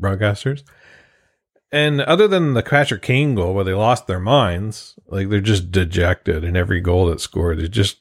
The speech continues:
oh, they're just having the worst time of their lives announcing this.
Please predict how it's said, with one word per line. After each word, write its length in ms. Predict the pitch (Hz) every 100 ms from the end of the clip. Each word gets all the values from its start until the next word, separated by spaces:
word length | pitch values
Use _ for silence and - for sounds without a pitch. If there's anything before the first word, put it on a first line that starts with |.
| -
oh, 340 | 76 92 87 78
they're 260 | 92 85 -
just 340 | - 90 - -
having 200 | 98 85
the 60 | 90
worst 240 | 90 87
time 180 | - 82
of 60 | 82
their 140 | 80
lives 360 | 85 87 85 -
announcing 520 | 82 82 85 78 78
this. 240 | 80 -